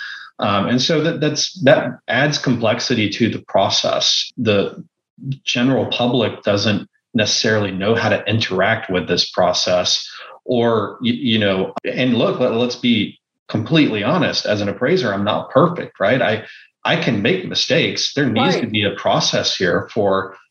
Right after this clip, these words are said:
Speaker 1: y-, you know, credible challenge, uh, of the report, but that's the key to it. It has to be credible
Speaker 2: Credible.
Speaker 1: challenge,
Speaker 2: Yeah, yeah.
Speaker 1: right? And
Speaker 2: Has,
Speaker 1: so
Speaker 2: has to be well-founded.
Speaker 1: how do you define credible challenge?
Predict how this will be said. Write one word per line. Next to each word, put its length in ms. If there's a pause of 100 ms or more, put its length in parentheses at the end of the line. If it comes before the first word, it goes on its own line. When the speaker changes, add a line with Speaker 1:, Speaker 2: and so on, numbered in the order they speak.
Speaker 1:
y-, 100
you 160
know, 120
credible 480
challenge, 880
uh, 220
of 180
the 80
report, 640 (380)
but 160
that's 200
the 100
key 540 (180)
to 160
it. 100
It 80
has 240
to 80
be 100
credible 520
Speaker 2:
Credible. 200
Speaker 1:
challenge, 220 (220)
Speaker 2:
Yeah, 60
yeah. 60
Speaker 1:
right? 180 (140)
And 120
Speaker 2:
Has, 100
Speaker 1:
so 120
Speaker 2:
has 200
to 60 (100)
be 220
well-founded. 760
Speaker 1:
how 320
do 100
you 140
define 440
credible 280
challenge? 640